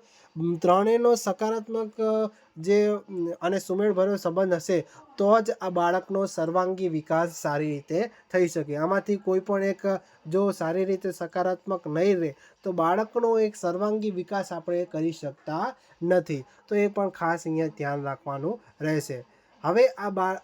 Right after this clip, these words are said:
આગળ વાત કરીએ, બાળકના વિકાસમાં ત્રિસ્તરીય ભૂમિકા જે છે,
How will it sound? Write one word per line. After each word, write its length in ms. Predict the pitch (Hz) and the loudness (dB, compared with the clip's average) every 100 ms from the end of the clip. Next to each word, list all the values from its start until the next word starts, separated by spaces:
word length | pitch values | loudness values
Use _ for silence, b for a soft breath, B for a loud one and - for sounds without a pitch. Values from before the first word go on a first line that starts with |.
| _ | _
આગળ 280 | 170 185 233 | -4 -2 0
વાત 280 | 220 208 - | 0 0 -2
કરીએ, 340 | 190 196 214 214 b b | -2 0 0 -2 b b
બાળકના 840 | 160 170 208 233 - 240 247 262 247 _ | 0 2 2 -2 -6 -2 0 0 -4 _
વિકાસમાં 800 | 151 175 214 214 208 214 214 214 | -10 -4 0 0 0 -2 0 -2
ત્રિસ્તરીય 680 | - 202 214 214 180 180 190 | -4 -2 -2 -2 -2 0 -2
ભૂમિકા 480 | 170 156 170 175 175 | -2 0 0 0 -2
જે 180 | 170 175 | 0 -2
છે, 320 | 165 175 135 | -2 -4 -4